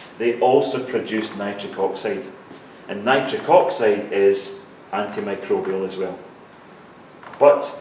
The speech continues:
it's a, but nitric oxide is also a smooth muscle relaxant, which induces vasodilatation,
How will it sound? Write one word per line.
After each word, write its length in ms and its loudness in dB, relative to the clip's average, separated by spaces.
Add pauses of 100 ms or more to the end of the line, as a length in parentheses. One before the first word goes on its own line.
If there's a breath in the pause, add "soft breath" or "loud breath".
(1300)
it's 220 -6
a, 320 -4
but 160 -2
nitric 340 2
oxide 380 2
is 260 -2
also 340 4
a 60 -2
smooth 360 -2
muscle 320 0
relaxant, 640 -4 (920)
which 220 -4
induces 480 -4
vasodilatation, 1080 0